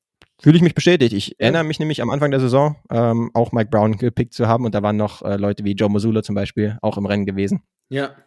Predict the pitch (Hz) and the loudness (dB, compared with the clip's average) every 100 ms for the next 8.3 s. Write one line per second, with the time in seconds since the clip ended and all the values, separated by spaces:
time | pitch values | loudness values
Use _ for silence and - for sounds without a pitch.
0 | - 117 160 196 101 165 98 92 92 131 | -14 -4 0 0 -2 -4 -2 -4 -6 -10
1 | _ _ _ _ _ - 131 117 101 - | _ _ _ _ _ -12 0 2 4 2
2 | 101 - 104 98 101 104 95 92 139 - | 0 -6 -6 -6 -8 -10 -10 -8 -10 -14
3 | _ _ _ 127 120 139 175 - 147 147 | _ _ _ -12 -8 -2 -2 -4 -10 -12
4 | 139 160 180 185 143 135 127 123 117 107 | -8 -6 -6 -6 -6 -4 -6 -6 -8 -10
5 | 107 - 113 120 - 127 - 147 165 156 | -12 -16 -14 -14 -8 -8 -6 -6 -6 -6
6 | 139 156 151 123 131 180 180 135 123 139 | -4 -4 -6 -8 -6 -8 -8 -10 -8 -6
7 | 147 143 123 147 139 - 123 131 131 139 | -8 -10 -6 -4 -4 -6 -10 -8 -6 -8
8 | 127 127 127 | -8 -8 -10